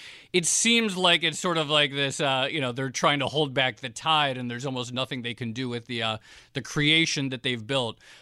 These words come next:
But big picture, what are some approaches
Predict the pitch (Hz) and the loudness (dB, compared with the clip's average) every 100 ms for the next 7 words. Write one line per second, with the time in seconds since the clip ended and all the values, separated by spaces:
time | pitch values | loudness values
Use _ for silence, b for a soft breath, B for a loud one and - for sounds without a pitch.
0 | _ 202 180 302 330 247 226 202 - 165 | _ 0 2 2 2 0 -2 -2 -2 -2
1 | 139 127 123 - b b b 160 254 285 | 0 0 -4 -10 b b b 2 4 4
2 | 240 - 220 190 185 - 156 - 180 180 | 0 0 0 0 -4 -8 -10 -4 4 4
3 | 180 156 147 135 127 | 4 2 2 2 -2